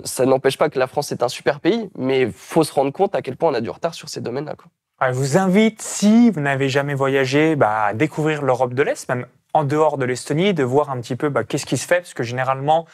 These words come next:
Speaker 2: bon, c'est moins le cas si vous avez plutôt moins notre âge, mais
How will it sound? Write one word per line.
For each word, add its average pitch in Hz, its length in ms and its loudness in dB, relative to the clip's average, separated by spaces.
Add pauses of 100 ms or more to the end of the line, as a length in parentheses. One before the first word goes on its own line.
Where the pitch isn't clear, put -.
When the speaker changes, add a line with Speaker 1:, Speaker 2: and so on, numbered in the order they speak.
(600)
Speaker 2:
bon, 117 80 -4
c'est 120 180 0
moins 139 160 2
le 147 80 0
cas 156 220 0
si - 160 -10
vous 113 160 -4
avez 123 160 -2
plutôt 123 280 -6
moins 127 200 -6
notre 127 260 -6
âge, 165 200 0
mais 135 180 -4